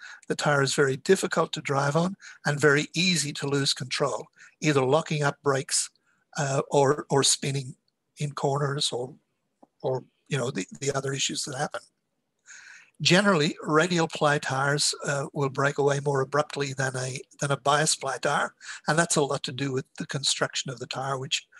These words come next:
we probably don't need to talk about here. As I've said here, the stickiest tire is not necessarily the fastest tire. Okay.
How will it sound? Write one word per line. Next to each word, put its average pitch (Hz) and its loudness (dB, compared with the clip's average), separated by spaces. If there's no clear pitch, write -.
we 143 -2
probably 127 -4
don't - -4
need 147 -4
to - -16
talk - -2
about 123 -6
here. 156 -6
As 143 0
I've 135 2
said 139 2
here, 123 -4
the 147 0
stickiest 170 0
tire 135 0
is 127 -8
not 131 -4
necessarily 170 2
the 170 -4
fastest - 0
tire. - -10
Okay. 247 2